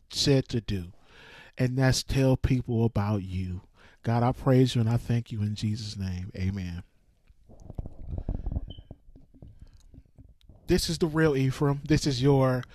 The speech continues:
life advisor counsel. I don't like, like I said, <laughs> I don't like the word life coach. I do not. So this is your wellness advisor.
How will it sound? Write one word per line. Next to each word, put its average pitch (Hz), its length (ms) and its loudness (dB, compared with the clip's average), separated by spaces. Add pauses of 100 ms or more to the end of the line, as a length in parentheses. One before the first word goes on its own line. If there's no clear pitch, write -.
(560)
life 156 440 6
advisor 147 720 6
counsel. 143 760 0 (240)
I 123 80 -4
don't 123 160 0
like, 127 180 2
like 127 180 -2
I 139 40 -2
said, 123 160 0
<laughs> 127 40 4
I - 20 6
don't 160 280 8
like - 140 10
the - 240 0
word 180 240 4
life 156 340 2
coach. 135 560 -2 (420)
I 170 120 4 (140)
do 143 120 0
not. 151 400 4 (640)
So 139 320 -2
this 175 180 2
is 143 200 -2
your 147 160 4
wellness 143 580 6
advisor. 110 840 2